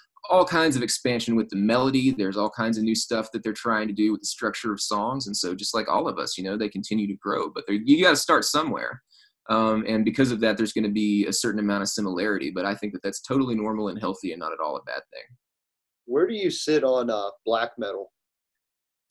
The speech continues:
Speaker 1: I'm not that big of a fan, uh, for no reason. Like, I was, I was into a lot of the more theatrical black metal, like, which a lot of people wouldn't even refer to as black metal now when I was, like, in
Speaker 2: Cradle
Speaker 1: high
Speaker 2: or
Speaker 1: school.
Speaker 2: Demu or something?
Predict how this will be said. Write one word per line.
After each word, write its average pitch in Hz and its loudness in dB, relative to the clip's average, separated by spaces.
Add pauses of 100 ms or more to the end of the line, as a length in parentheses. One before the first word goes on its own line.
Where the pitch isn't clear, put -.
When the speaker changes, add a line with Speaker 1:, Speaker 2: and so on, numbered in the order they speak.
(320)
Speaker 1:
I'm 202 -4
not 185 6
that 113 4
big 120 4
of 113 2
a 104 -2
fan, 104 -2 (120)
uh, 107 2 (120)
for 147 2
no 156 8
reason. 165 6
Like, 147 6
I 160 8
was, 165 2 (180)
I 151 6
was 151 8
into 185 2
a 180 6
lot 143 8
of 147 4
the 147 4
more 143 4
theatrical 127 2
black 131 6
metal, 151 2
like, 107 2
which 107 0
a 110 2
lot 107 6
of 117 0
people 113 2
wouldn't 107 2
even 110 2
refer 107 2
to 117 2
as 110 2
black 101 2
metal 113 0
now 113 4
when 104 2
I 101 2
was, 107 0
like, 101 -2
in 127 2
Speaker 2:
Cradle 135 4
Speaker 1:
high 127 2
Speaker 2:
or 110 0
Speaker 1:
school. 104 -6
Speaker 2:
Demu 131 0
or 143 -2
something? 156 -10